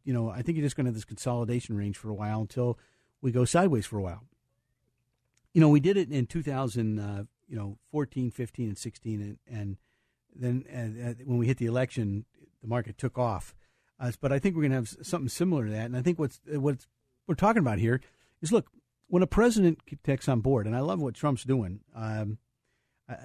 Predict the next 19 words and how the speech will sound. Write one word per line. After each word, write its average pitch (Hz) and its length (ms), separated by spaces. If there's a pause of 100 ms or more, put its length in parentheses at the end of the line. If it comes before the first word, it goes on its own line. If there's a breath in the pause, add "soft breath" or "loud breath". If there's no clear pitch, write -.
(360)
you 165 60
know, 127 80
he's, 120 160
he's 123 140
getting 147 200
rid 135 120
of 127 80
all 131 160
the, 113 300
uh, 107 100
regulation 123 640
that, 107 320
uh, 104 320 (120)
the 117 80
former 143 280
president 107 540
put 113 120
out, 98 280 (520)
and 139 280